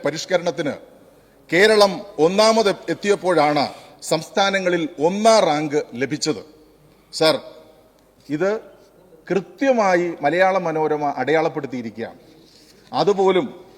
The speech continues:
വിശ്വസിക്കാതെ വീണ്ടും വീണ്ടും, ആ, കേരളം പുറകിലാണ്, കേരളം മോശമാണ് എന്ന് വരുത്തി തീർക്കാൻ വേണ്ടിയിട്ടുള്ള വലിയ പരിശ്രമമാണ് കുഴൽനാടൻ നടത്തിക്കൊണ്ടിരിക്കുന്നത്.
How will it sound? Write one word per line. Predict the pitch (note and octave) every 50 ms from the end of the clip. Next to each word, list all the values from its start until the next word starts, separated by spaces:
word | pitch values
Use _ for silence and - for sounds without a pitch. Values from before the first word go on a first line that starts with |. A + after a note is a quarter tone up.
| _ _ -
വിശ്വസിക്കാതെ | D#3 F3+ - G#3 A3 G#3 - A3 D#3 F#3+ F#3 F3 D#3+ D#3+ D#3 D3 C3 - -
വീണ്ടും | B2+ D#3+ G3+ A3+ A3+ G#3 A#3 A3
വീണ്ടും, | E3+ D#3+ E3 E3+ D#3 D#3+ A#2+ - - - - - - - _ _ _ _ _ _ _ _ _ _ _ _ _ _ _ _ _ - - - _ _ _ _ _ _ _ _ _ _ _ _ _ _ _ _ _ _ _ _ _ _ _ _ _ _ _ _ _ _ _ _ _ _ _ _ _ _ _ _ _ _ _ _ _ -
ആ, | A2+ A#2 A#2+ A#2 A2+ A2+ A2+ - - _ _ _ _ _ _ _ _ _ _ _ _ _ _ _ _ _ -
കേരളം | F#3 G#3+ A#3+ B3 B3 B3 B3 A3+
പുറകിലാണ്, | - F3+ F#3 G3 G#3 G3+ G#3+ F#3+ E3 D3 C#3+ D3 C#3 -
കേരളം | F3 G#3 G#3+ G#3+ G#3 G3+ F#3+ F3
മോശമാണ് | E3 F3+ F#3 - - G3 D#3 B2+ G2 F2+ - - - - - - _ _ _ _ _ _ _ _ _ _ _ _ -
എന്ന് | C#3 F3 G3+ G#3+
വരുത്തി | G3 E3+ F3 F3+ F3+ A3+ G#3+
തീർക്കാൻ | G#3+ F#3 F3 E3+ - E3+ E3+ D#3+
വേണ്ടിയിട്ടുള്ള | D#3 D#3+ D#3+ D3 D#3 D3+ - D3+ D3 C#3+ C#3+ C#3 C3 A2+ A2+ - - - - - -
വലിയ | C#3+ D#3+ F3+ A3 A3 - -
പരിശ്രമമാണ് | - - D#3 C#3+ - F3+ D#3+ D3+ C3+ B2+ A#2+ A#2+ A#2+ A#2+
കുഴൽനാടൻ | - C3 C3+ D3 D#3+ D#3 D3 C3+ B2+ C3 B2
നടത്തിക്കൊണ്ടിരിക്കുന്നത്. | B2 A#2 A2+ - E3+ C#3+ C#3+ B2+ A#2 A2 G#2 F#2 G#2 G#2+ F#2+ E2+